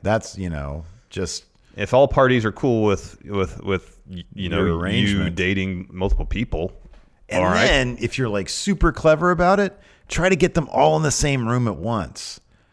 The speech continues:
Speaker 1: And then let us know what that experience is like, 'cause I've never been able to do that before. Get them all in the same room at the same time, doing things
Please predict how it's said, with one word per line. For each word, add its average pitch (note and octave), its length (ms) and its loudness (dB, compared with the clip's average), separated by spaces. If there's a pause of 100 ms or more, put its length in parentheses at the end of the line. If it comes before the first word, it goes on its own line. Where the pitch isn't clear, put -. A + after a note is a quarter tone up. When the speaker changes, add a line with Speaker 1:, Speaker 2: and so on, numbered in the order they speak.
(320)
Speaker 1:
And A#2+ 100 -2
then C3 140 -2
let D#3+ 120 2
us C#3+ 140 0
know D3+ 100 2
what C#3 60 4
that A2 140 4
experience C3 500 -2
is E2 80 -8
like, D2 160 -2
'cause F#2 120 -8
I've G2+ 100 -2
never A#2+ 160 2
been G2+ 120 0
able F2+ 180 0
to C2+ 40 -8
do A#2 140 0
that F2 180 2
before. D2 480 -4 (640)
Get B2 140 -2
them A#2+ 160 0
all C3+ 160 6
in D3 80 0
the C#3 60 -2
same B2+ 320 0
room A#2 260 0
at F#2 220 -6
the G2 60 -2
same A2 300 -2
time, F2+ 680 0 (420)
doing A#2 320 6
things A2+ 640 2